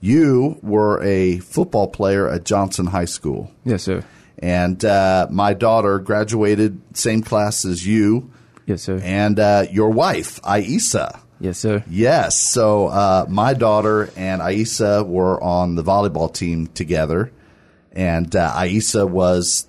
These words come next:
Speaker 1: the best libero in the state. That's a fact. And, uh, they went all the way to state and just barely lost in the semifinals. So, um, yes, uh,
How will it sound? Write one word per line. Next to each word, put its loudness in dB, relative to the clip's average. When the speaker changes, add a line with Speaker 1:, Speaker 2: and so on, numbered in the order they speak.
Speaker 1:
the -2
best -2
libero 0
in -2
the -2
state. -4
That's -4
a -2
fact. -2
And, -2
uh, 4
they 2
went 0
all 0
the -2
way 2
to -2
state -2
and -2
just -8
barely 2
lost 0
in -2
the -2
semifinals. -2
So, -2
um, -4
yes, -2
uh, 0